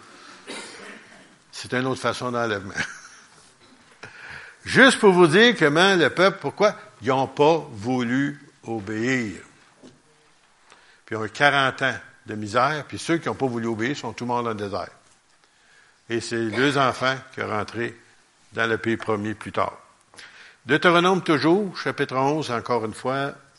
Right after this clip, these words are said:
euh, dans Deutéronome, verset treize, « Si vous obéissez », si, le, c'est un petit mot francophone, hein, il est tellement petit.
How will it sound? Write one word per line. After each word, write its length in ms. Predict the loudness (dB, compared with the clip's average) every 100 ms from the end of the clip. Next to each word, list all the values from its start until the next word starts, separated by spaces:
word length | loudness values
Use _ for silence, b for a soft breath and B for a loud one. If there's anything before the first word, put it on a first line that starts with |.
| -8
euh, 160 | -6
dans 220 | -4 -4 -4
Deutéronome, 500 | -6 -6 -4 -6 -10 B B B B B B _ _ _ _ _ _ _ _ _ _ -8
verset 360 | -6 -6 -6
treize, « 520 | -4 0 0 -2 -10 -12
Si 540 | -10 -6 -2 -2 -4 -8
vous 400 | -6 -4 -4 -6 -10 -2
obéissez », 880 | -2 -2 -4 -4 -4 -8 -8 -8 -10 _ _
si, 1400 | -12 -10 -8 -6 -4 -2 0 0 0 -2 -2 -4 -6 -6
le, 160 | -6 -8 -14 B B B _
c'est 100 | -4
un 40 | -4
petit 240 | -4 -8
mot 180 | -4 -4
francophone, 680 | -6 -8 -8 -10 -8 -8 -8
hein, 40 |
il 100 | -10
est 80 | -12
tellement 320 | -12 -10 -10
petit. 360 | -10 -12 -14 -18